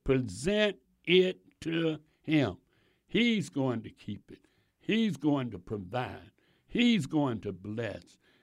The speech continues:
And I'm telling you today, so what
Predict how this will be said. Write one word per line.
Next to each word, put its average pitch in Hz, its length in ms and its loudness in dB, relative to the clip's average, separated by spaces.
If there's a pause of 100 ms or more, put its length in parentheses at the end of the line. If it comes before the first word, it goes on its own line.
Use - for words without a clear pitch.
(140)
And 131 180 2
I'm 202 320 0
telling 175 440 2
you 165 280 -4
today, 120 600 -2 (920)
so - 400 4
what 202 480 2